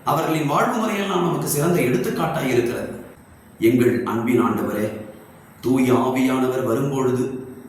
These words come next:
அவர் முழு உண்மையை நோக்கி உங்களை வழி நடத்துவார் என்று உம் திருமகன் இயேசு சொன்னதை நாங்கள் நம்புகிறோம். தூய ஆவியானவரை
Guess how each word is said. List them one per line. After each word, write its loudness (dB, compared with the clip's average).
அவர் 2
முழு 0
உண்மையை 0
நோக்கி -2
உங்களை 2
வழி 2
நடத்துவார் 0
என்று -2
உம் 0
திருமகன் 0
இயேசு 2
சொன்னதை -4
நாங்கள் -2
நம்புகிறோம். -2
தூய 2
ஆவியானவரை 0